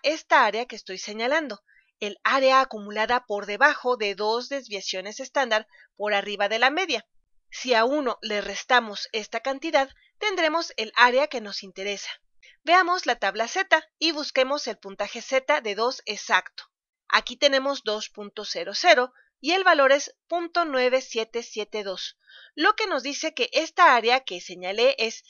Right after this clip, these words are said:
cero punto nueve siete siete dos, por lo que el área que nos interesa es uno menos punto nueve siete siete dos,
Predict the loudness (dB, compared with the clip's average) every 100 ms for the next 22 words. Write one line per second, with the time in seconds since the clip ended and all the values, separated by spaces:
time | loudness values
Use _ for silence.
0 | -20 _ -2 0 0 -2 2 2 4 -2
1 | 0 -4 -6 -8 -8 -10 -12 -8 -4 -2
2 | -4 -10 _ -20 -20 _ -6 -4 -4 -2
3 | -4 -2 2 4 6 4 2 -2 -2 -4
4 | -8 -8 -4 -2 -2 -2 -4 -4 -8 -6
5 | -4 -2 -2 -2 -2 -6 -10 -18 -20 _
6 | -4 -2 0 0 2 0 0 -2 -4 -10
7 | -10 -12 -12 -6 0 0 -2